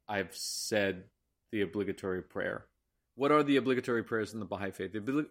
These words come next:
the obligatory prayers in the Baha'i Faith, actually, it's interesting. You have a choice of three. Um, and, and it also builds in one of the things that I like about the Baha'i Faith because it recognizes that not everybody's circumstances are exactly the same.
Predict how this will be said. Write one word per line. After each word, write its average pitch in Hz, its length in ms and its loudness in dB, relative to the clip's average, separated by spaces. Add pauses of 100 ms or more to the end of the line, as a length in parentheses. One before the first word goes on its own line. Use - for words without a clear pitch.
(100)
the 123 180 -2
obligatory 151 520 2
prayers 123 300 0
in 120 60 -8
the 113 60 -6
Baha'i 104 240 0
Faith, 104 300 -2
actually, 113 320 -2
it's 104 120 -6
interesting. 113 440 -6
You 104 100 -2
have 104 140 -2 (320)
a 110 60 -14
choice 135 360 -2
of 101 120 -4 (160)
three. 107 340 -4 (640)
Um, 98 440 0 (640)
and, 113 420 0
and 117 140 -4
it 110 160 -2
also 120 400 2
builds 104 400 0
in 107 140 -2
one 104 140 -2
of 104 80 0
the 98 100 -2
things 107 240 -6
that 107 100 0
I 107 60 0
like 151 220 0
about 117 200 0
the 110 60 -4
Baha'i 101 240 -2
Faith 98 220 -6
because 104 640 -6
it 110 100 -10
recognizes 107 720 -2
that 110 140 -4
not 113 320 -2 (220)
everybody's 104 520 -2
circumstances 101 800 -8
are 98 120 -4
exactly 92 440 -8
the 90 140 -12
same. 101 380 -6